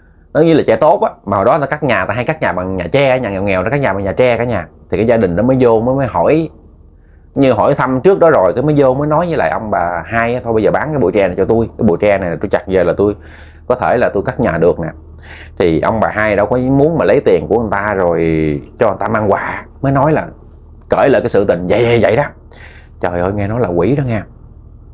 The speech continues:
Gia đình tôi là sau này xài tre là không dám lại chặt đó. Ông bà Sáu cũng có mặt, ông bà Sáu cũng nói, "Ừ, vậy, vậy, vậy đó." Nhưng mà cái gia đình nói không có sao.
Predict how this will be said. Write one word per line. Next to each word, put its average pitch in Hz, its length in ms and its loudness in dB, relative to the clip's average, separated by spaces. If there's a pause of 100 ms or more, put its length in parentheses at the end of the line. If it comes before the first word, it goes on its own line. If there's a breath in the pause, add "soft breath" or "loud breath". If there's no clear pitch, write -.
(240)
Gia 98 100 2
đình 82 220 0
tôi 101 200 2
là 85 280 -2 (540)
sau 104 320 -2
này 90 120 0
xài 87 220 -2
tre 107 240 2
là 87 80 -2
không 110 260 -2
dám 135 160 0
lại 95 100 -2
chặt - 240 -8
đó. - 60 -16 (1400 soft breath)
Ông 117 200 0
bà 90 120 2
Sáu 131 280 -2
cũng 117 140 -2
có 147 80 2
mặt, 123 260 0
ông 123 140 -4
bà 107 60 2
Sáu 143 160 -2
cũng 147 140 0
nói, 160 200 4
"Ừ, 101 200 0
vậy, 117 220 4
vậy, 117 200 2
vậy 104 160 2
đó." 143 80 0 (360)
Nhưng 151 100 2
mà 113 60 0
cái 151 100 2
gia 143 120 4
đình 98 220 -2
nói 139 140 2
không 143 80 0
có 165 60 0
sao. 160 320 0